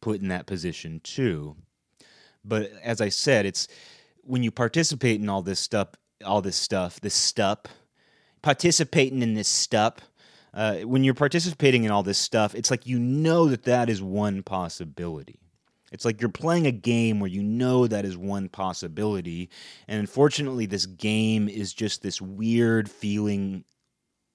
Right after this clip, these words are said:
of needing to be a part of it. You know, it's this need to communicate,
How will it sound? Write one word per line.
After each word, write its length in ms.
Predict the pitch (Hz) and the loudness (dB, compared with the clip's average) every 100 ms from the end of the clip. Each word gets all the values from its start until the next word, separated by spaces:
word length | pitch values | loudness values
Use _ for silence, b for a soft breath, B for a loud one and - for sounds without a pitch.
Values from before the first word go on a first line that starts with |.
| _ | _
of 180 | 107 90 | -8 -4
needing 580 | 98 107 117 117 117 107 | -2 0 0 2 0 0
to 520 | - 107 92 90 85 b b b b b b b - | 0 0 0 -2 -6 b b b b b b b -6
be 200 | 110 101 | -2 -2
a 60 | |
part 380 | - - 107 104 | -4 0 2 2
of 120 | 78 | 0
it. 160 | 71 - _ _ _ _ _ _ _ _ _ _ _ _ _ _ _ - | -10 -20 _ _ _ _ _ _ _ _ _ _ _ _ _ _ _ -12
You 120 | 92 | -6
know, 60 | 95 | -4
it's 100 | 87 | -4
this 180 | 95 101 | -6 -2
need 360 | 110 123 127 | 2 2 2
to 80 | 107 | -2
communicate, 840 | - 104 90 101 107 98 - 64 | -6 -8 -6 -2 -2 -4 -8 -18